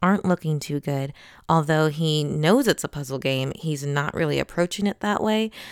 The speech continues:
But with time and the longer he plays, I think he'll enjoy the game and help improve the rating of it." I thought that was such a lovely response. I received that through my D Ms on Instagram, which is one way to reach me. Thank you, Peace on the Shore.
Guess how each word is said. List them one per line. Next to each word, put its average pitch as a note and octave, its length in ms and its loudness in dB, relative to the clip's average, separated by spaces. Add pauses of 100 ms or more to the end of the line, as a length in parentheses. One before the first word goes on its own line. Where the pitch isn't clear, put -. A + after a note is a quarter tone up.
(220)
But E3+ 300 4
with G3+ 260 0
time D#3 540 0
and D#3 100 0
the D3 100 2
longer F#3 500 2
he F3+ 160 2
plays, C#3+ 440 -2
I D3 60 -4
think D3+ 240 -6
he'll E3+ 140 -2
enjoy D3+ 320 -2
the D3+ 100 -6
game C#3 380 -6
and C#3+ 100 -4
help C#3 260 -4
improve C#3+ 540 -6
the - 80 -12
rating D3+ 400 0
of C3 160 -8
it." - 220 -6 (360)
I - 40 -2
thought B3+ 180 -2
that C#4+ 60 -2
was C4 100 0
such - 180 -4
a B3 60 2
lovely G#3+ 320 2
response. G3 680 -2
I E3 140 2
received E3+ 440 -2
that D#3 260 -4
through D3+ 280 -2 (280)
my D#3 140 0
D F3 320 4
Ms A#3+ 160 2
on D4+ 140 -2
Instagram, D#3 580 -2
which D3+ 140 -6
is D3+ 100 -4
one D3 180 -2
way D3 100 -4
to F#3+ 100 -2
reach D#3+ 340 -4
me. D3 280 -2
Thank D3 260 -8
you, D#3+ 80 -6
Peace D3 340 -8
on C#3 280 -6
the C#3 80 -6
Shore. C#3 460 -2